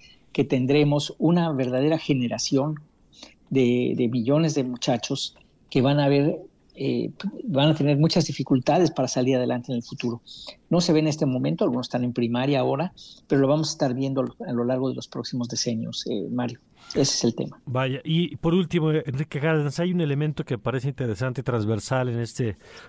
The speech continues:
Speaker 2: reciente reporte de signos vitales, que es el balance que hacen sobre las instituciones, ¿no? Más allá,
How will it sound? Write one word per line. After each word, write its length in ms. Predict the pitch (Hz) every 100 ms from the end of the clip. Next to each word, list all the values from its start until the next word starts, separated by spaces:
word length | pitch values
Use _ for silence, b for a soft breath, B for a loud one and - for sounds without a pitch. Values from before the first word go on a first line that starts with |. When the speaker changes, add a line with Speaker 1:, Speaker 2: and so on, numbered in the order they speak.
| -
Speaker 2:
reciente 440 | 110 107 131 120 123
reporte 360 | 123 123 127
de 60 | 123
signos 300 | 117 127 120
vitales, 560 | 113 131 120 120 - B B B B -
que 80 | 190
es 100 | 175
el 120 | 208
balance 460 | 190 175 190 175 196
que 140 | 190
hacen 300 | 175 190 180
sobre 240 | - 139 131
las 240 | 123 -
instituciones, 840 | 127 - 117 120 - 156 135 82
¿no? 120 | 92 143
Más 240 | 139 151
allá, 340 | 151 151 151